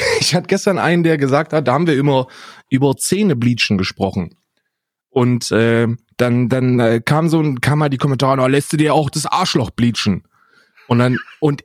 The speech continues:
pass auf, pass auf, <laughs> hör mir zu, hör mir zu, weil das ist wieder an, an Naivität nicht zu übertreffen.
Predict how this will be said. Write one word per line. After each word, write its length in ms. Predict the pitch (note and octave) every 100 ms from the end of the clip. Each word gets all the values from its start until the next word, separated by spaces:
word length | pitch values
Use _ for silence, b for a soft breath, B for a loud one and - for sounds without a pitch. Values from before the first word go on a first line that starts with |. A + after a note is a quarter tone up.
| -
pass 180 | E3+
auf, 220 | G#3+ G#3 -
pass 160 | D#3+
auf, 260 | G3 A#2+ - -
<laughs> 80 |
hör 140 | C#3 D3+
mir 140 | D#3+
zu, 300 | - G#3 A#2+ -
hör 120 | C3+
mir 120 | D3+
zu, 220 | D3 G3+
weil 100 | C3+
das 140 | B2 A#2+
ist 160 | C3+
wieder 280 | C#3 D#3+ E3+ B B B
an, 280 | - C#3 C#3+ - _
an 180 | C3+ C#3
Naivität 680 | D3 D#3+ D3+ D3 F3+ F#3 D#3+
nicht 200 | F3 -
zu 80 |
übertreffen. 640 | D#3 D3 - E3 - F#2+